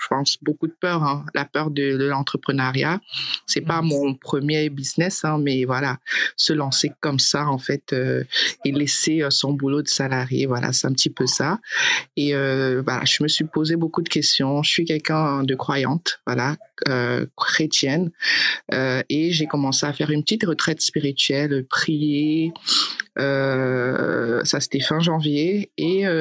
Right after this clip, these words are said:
Speaker 1: j'ai commencé à voir ce qu'on appelle les heures miroirs. <laughs>
Speaker 2: Oui.
Speaker 1: J'ai jamais, j'ai jamais expérimenté ça, mais c'est fou. J'ai envie de, de te dire, c'est,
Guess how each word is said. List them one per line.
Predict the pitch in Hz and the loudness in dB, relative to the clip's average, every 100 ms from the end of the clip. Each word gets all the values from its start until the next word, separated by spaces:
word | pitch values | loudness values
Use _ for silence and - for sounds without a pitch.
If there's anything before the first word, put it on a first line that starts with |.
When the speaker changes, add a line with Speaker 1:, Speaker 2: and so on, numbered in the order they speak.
| 156 | 2
Speaker 1:
j'ai | 175 185 | 2 2
commencé | 196 180 180 - | 2 2 2 2
à | 202 180 | 0 2
voir | 170 180 185 170 | 2 2 2 2
ce | 156 | 0
qu'on | 175 175 | 0 0
appelle | 160 170 165 | 0 0 0
les | 156 | 2
heures | 160 156 | 0 0
miroirs. | 147 135 135 - - - - | -2 -2 -2 -4 -2 0 2
<laughs> | 202 - - - 135 156 | 2 0 -2 0 2 2
Speaker 2:
Oui. | 165 | 2
Speaker 1:
J'ai | 147 | 2
jamais, | 147 147 156 - _ | 0 0 -2 -4 _
j'ai | - 156 | -2 0
jamais | 147 151 | 2 0
expérimenté | 143 - 139 131 127 - | -2 -2 0 2 0 0
ça, | - - 143 | 0 0 2
mais | 127 | 2
c'est | - 127 | 2 2
fou. | 131 - - 180 196 | 2 2 2 2 2
J'ai | - 160 | 2 2
envie | 160 156 | 2 2
de, | 151 147 147 - | 2 0 -2 -4
de | 156 | -4
te | 151 170 | -2 0
dire, | 175 160 180 | 0 2 0
c'est, | 180 - - 165 | 0 0 2 0